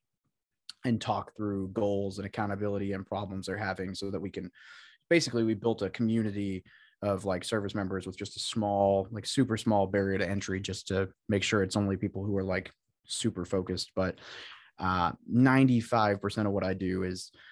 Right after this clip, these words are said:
totally free content. Um, and then as far as, like, education for the V A loan and stuff, got a bunch of free content out about it, building some more content out. And then I just kinda built a, I built a network of agents and lenders. So when people ask,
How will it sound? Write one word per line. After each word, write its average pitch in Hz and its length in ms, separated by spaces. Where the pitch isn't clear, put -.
totally 107 380
free 98 240
content. 98 680
Um, 90 520
and 123 100
then 123 100
as 120 80
far 170 220
as, 147 100
like, 135 140
education 123 500
for 117 80
the 107 60
V 113 220
A 113 40
loan 110 280
and 107 80
stuff, 107 340
got 135 140
a - 20
bunch 135 160
of 127 60
free 127 120
content 113 380
out 104 120
about 101 260
it, 98 180
building 135 260
some 127 160
more 113 540
content 143 340
out. 147 240
And 123 100
then 120 80
I 123 80
just 139 160
kinda 143 140
built 120 240
a, 107 220
I 110 80
built 120 180
a 107 40
network 104 380
of 101 160
agents 104 320
and 104 120
lenders. 110 360
So 98 160
when 98 140
people 101 240
ask, 101 260